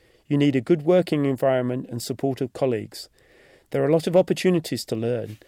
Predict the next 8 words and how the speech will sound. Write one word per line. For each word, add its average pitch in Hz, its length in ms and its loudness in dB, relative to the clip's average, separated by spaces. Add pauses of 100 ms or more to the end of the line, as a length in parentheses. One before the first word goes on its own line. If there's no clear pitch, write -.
(200)
and 131 100 -2
that 143 140 4
learning 147 600 2
will 135 320 0
often 135 260 -2
involve 127 520 -2 (280)
interdisciplinary 123 840 -4
learning. 107 360 -10